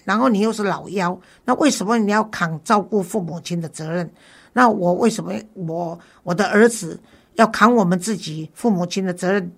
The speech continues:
都来不及了，还要去扛你娘家父母亲的责任啊？所以这一对男女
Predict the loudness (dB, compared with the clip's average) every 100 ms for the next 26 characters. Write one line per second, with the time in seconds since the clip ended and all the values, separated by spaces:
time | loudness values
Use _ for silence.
0 | _ 0 2 2 0 -2 -6 -10 -12 -12
1 | -2 2 2 0 -4 -2 2 4 6 2
2 | 0 -2 0 -2 -2 -8 -10 -12 -12 -12
3 | -12 -10 -10 -12 _ -20 -20 -8 -4 4
4 | 6 6 4 2 4 4 4 2 2 0